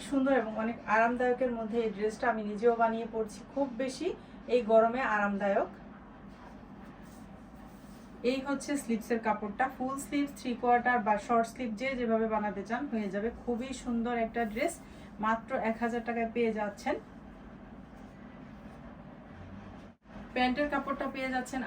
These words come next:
আড়াই গজ, হান্ড্রেড পার্সেন্ট কটন এবং কমফোর্টেবল কটনের মধ্যে। ওনাটাও পেয়ে যাচ্ছেন বিশাল সাইজের মধ্যে, আর খুব বেশি সুন্দর কটন এবং কোয়ালিটিফুল কটনের মধ্যে, বিগ সাইজের মধ্যে নামাজি একটা ওড়না। ড্রেসের প্রাইস থাকছে এক হাজার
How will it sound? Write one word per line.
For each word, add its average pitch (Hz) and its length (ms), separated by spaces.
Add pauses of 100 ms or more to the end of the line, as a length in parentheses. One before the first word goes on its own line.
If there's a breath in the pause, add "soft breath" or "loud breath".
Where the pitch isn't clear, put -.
আড়াই 233 280
গজ, 277 240
হান্ড্রেড 233 340
পার্সেন্ট 240 380
কটন 226 360
এবং 214 120 (120)
কমফোর্টেবল 233 520 (100)
কটনের 220 440
মধ্যে। 208 180 (140)
ওনাটাও 240 440
পেয়ে 226 200
যাচ্ছেন 220 260 (120)
বিশাল 226 340
সাইজের 220 420
মধ্যে, 208 220 (600 loud breath)
আর 202 80 (160)
খুব 285 200 (180)
বেশি 262 260 (120)
সুন্দর 240 320 (100)
কটন 226 280 (100)
এবং 233 120 (100)
কোয়ালিটিফুল 220 520 (120)
কটনের 214 480
মধ্যে, 202 200 (100)
বিগ 226 140 (100)
সাইজের 233 340
মধ্যে 233 180 (100)
নামাজি 208 420
একটা 202 160 (100)
ওড়না। 202 220 (460 loud breath)
ড্রেসের 269 380
প্রাইস 240 200 (100)
থাকছে 262 240 (120)
এক 226 160
হাজার 233 220